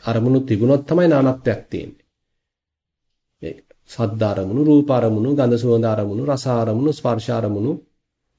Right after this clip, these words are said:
එහෙමත් නැත්නම් අර අරූපාවචර පැත්තේ තියෙන ඒ, ඒ සියුම් සියුම් අරමුණු. ඒ, ඒ අරමුණු වල නානත්වයක් තියෙනවා. මෙතන හැබැයි එහෙම නානත්වයක් නෑ. මෙතන තියෙන්නේ ඒකත්වයක්.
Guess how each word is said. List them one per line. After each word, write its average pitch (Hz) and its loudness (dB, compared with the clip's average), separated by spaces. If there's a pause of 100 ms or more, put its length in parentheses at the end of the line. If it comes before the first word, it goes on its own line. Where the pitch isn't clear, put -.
(120)
එහෙමත් 127 2
නැත්නම් 117 0
අර 110 0 (160)
අරූපාවචර 123 0
පැත්තේ 113 0
තියෙන 110 2
ඒ, 113 2
ඒ 113 0 (100)
සියුම් 123 -2
සියුම් 113 0
අරමුණු. 117 -2 (880)
ඒ, 165 4
ඒ 180 4
අරමුණු 160 4
වල 220 4
නානත්වයක් 160 0
තියෙනවා. - -14
මෙතන 135 -2
හැබැයි 220 2
එහෙම 139 -2 (180)
නානත්වයක් 143 -2
නෑ. 110 -6
මෙතන 143 -2
තියෙන්නේ 185 0
ඒකත්වයක්. 131 -4